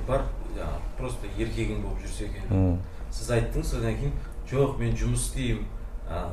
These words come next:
Speaker 1: өсем, өнем» деген сияқты деп. Ә, енді сіз қандай әйел алғыңыз келеді сонда? «Еркегің болып жүрсе» дейтін бе, әлде «Өсем, өнем» деген қыз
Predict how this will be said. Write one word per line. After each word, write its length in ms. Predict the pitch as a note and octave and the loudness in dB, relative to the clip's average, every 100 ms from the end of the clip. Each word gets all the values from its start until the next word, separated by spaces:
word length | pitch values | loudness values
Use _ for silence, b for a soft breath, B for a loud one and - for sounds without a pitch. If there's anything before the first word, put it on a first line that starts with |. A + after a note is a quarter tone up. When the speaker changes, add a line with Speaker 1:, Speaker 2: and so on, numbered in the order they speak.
| G2+ | 0
Speaker 1:
өсем, 300 | A2+ A#2+ A#2+ A2+ | 0 0 0 2
өнем» 320 | A#2 B2 A#2+ | 2 4 4
деген 260 | A2 G2+ F#2+ | 2 0 -2
сияқты 380 | - F#2 - - | -2 -4 -4 -6
деп. 100 | - - - b b - - | -4 -4 -6 b b -6 -4
Ә, 500 | - - - - G#2+ | -4 -4 -6 -6 -4
енді 120 | G2+ | -4
сіз 400 | - G#2 - - - | -4 -4 -4 -6 -6
қандай 300 | - A#2+ C#3 | -2 0 2
әйел 240 | D3+ D3+ C#3+ | 2 0 -2
алғыңыз 240 | C3+ B2 | -2 -2
келеді 180 | A2+ - | -2 -2
сонда? 240 | - - A#2 | -2 -2 0
«Еркегің 440 | B2+ - C#3 D3 | 0 2 2 4
болып 160 | B2+ A2+ | 2 2
жүрсе» 260 | A#2+ B2 C3+ | 0 0 0
дейтін 240 | B2 C#3 | -2 0
бе, 80 | D3 - | 0 2
әлде 260 | C#3 C3 C#3 - | 2 2 2 2
«Өсем, 320 | C3 B2+ C#3+ A#2+ | 0 0 0 2
өнем» 300 | B2+ C#3 A2+ | 4 4 4
деген 200 | A2+ - | 2 0
қыз 140 | - | -2